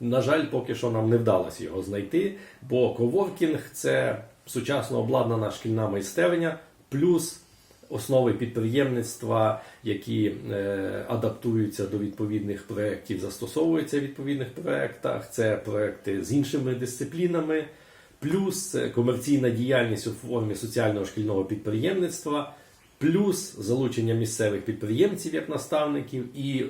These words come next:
що важливо, плюс відкритість для всіх жителів громади, які можуть прийти в будь-який, е, визначений час і, е,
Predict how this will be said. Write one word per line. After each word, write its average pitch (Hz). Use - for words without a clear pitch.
що 143
важливо, 143
плюс 147
відкритість 117
для 110
всіх 143
жителів 104
громади, 127
які 113
можуть 110
прийти 107
в 92
будь-який, 107
е, 110
визначений 98
час -
і, 107
е, 98